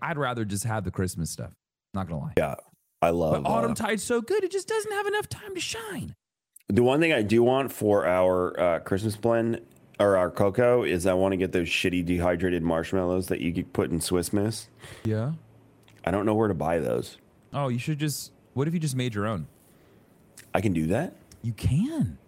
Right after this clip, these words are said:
Speaker 2: Well, we're not gonna talk about how today, but Tim, send me that information afterwards, 'cause I, now I'm, now I'm
Speaker 1: I get
Speaker 2: intrigued.
Speaker 1: a lot of really cool, like, healthy D I Y TikTok videos for, like, "Hey, do you wanna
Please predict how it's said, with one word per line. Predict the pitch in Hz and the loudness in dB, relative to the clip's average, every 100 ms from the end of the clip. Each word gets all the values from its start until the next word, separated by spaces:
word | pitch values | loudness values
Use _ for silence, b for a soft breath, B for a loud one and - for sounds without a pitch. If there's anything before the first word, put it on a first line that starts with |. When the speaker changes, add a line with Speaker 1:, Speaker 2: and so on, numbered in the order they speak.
| _ _ _ _ _ _ _ _ _ _ _ _ _ _ - | _ _ _ _ _ _ _ _ _ _ _ _ _ _ -2
Speaker 2:
Well, | 82 | 0
we're | 85 | 2
not | 107 117 | 2 2
gonna | 139 | 2
talk | 135 127 | 4 4
about | 123 117 | 4 4
how | 110 | 2
today, | 104 113 92 80 | 2 2 0 0
but | 78 82 | -2 0
Tim, | 120 107 | 2 2
send | 107 101 | 2 2
me | 101 107 | 4 4
that | 98 95 | 4 2
information | 92 101 90 82 87 85 | 0 0 0 0 0 0
afterwards, | 80 - 76 69 | -2 -2 -4 -4
'cause | 80 85 | -4 -2
I, | 82 | -2
now | 80 87 85 | -2 -2 -2
I'm, | 80 85 90 | -2 -4 -2
now | 85 | -2
I'm | 87 | -2
Speaker 1:
I | 87 | 0
get | 466 | 0
Speaker 2:
intrigued. | 466 | 0
Speaker 1:
a | 180 | -2
lot | 208 | -2
of | 196 127 | -2 -2
really | 143 156 | -2 -2
cool, | 151 - 143 147 | -4 -2 0 0
like, | 123 107 | -2 0
healthy | 113 120 123 127 | 0 -2 -2 -4
D | 107 113 117 | -2 -2 0
I | 107 | -2
Y | 98 104 104 92 | -2 -2 -4 -4
TikTok | - 104 101 85 - | -6 -4 -2 -4 -4
videos | 80 80 73 73 | -4 -2 -4 -6
for, | 87 | -4
like, | 82 80 78 | -4 -4 -2
"Hey, | 110 143 | -4 -2
do | 104 | 0
you | 120 | 0
wanna | 139 127 | 0 -2